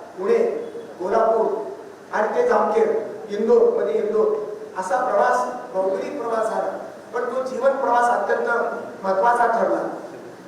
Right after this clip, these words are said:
म्हणून त्या संबंध चतुर्थ श्रेणी अशा प्रकारची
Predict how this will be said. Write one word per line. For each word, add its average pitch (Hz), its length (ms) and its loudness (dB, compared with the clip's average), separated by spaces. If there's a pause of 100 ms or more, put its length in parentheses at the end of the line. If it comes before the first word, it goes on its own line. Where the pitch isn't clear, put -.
(220)
म्हणून 240 280 -4 (440)
त्या 226 100 -2
संबंध - 400 4
चतुर्थ 214 540 2
श्रेणी - 240 0
अशा - 180 2
प्रकारची 220 440 -4